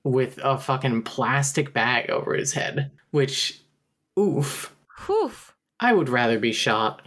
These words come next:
Speaker 1: Just gonna say it.
Speaker 2: Oh, one hundred percent. And I know Adam confirmed dead in the last movie, but hella confirmed dead <laughs> now.
Speaker 1: Yeah. <laughs> Jesus. Also, was it just me or was Adam wearing pink underwear?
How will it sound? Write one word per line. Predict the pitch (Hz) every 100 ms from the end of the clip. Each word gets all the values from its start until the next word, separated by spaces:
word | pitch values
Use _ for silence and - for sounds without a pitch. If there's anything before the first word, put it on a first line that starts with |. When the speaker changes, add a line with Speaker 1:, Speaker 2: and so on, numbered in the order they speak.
| - _
Speaker 1:
Just | - 147 -
gonna | 110
say | 107 117 104
it. | 107 - _ _
Speaker 2:
Oh, | 269 226
one | 233
hundred | 233 214
percent. | 226 220 185
And | 240
I |
know | 247 285 -
Adam | 233 233 233 240
confirmed | 247 226 214 202 233 254
dead | 233 220 220
in | 214 226
the | 240
last | 220 208 220 -
movie, | 202 196 208
but | 214 190 180 175 - _ _ - _ -
hella | 214 302 330 330 269
confirmed | - 302 233 233 220 220 220 170
dead | 214 185 185
<laughs> |
now. | 220 202 - - - 302 - - 381 -
Speaker 1:
Yeah. | 143 123 120 208 180 170 - 143 -
<laughs> | _ _
Jesus. | - 120 113 104 113 113 - - _ -
Also, | 262 269 349 302 208 - _ _ _
was | 202 202
it | 214
just | 202 359 349
me | 302 302
or | 262
was | 190 -
Adam | 139 180 208
wearing | 180 165 139
pink | - 135 131
underwear? | 117 110 - - - -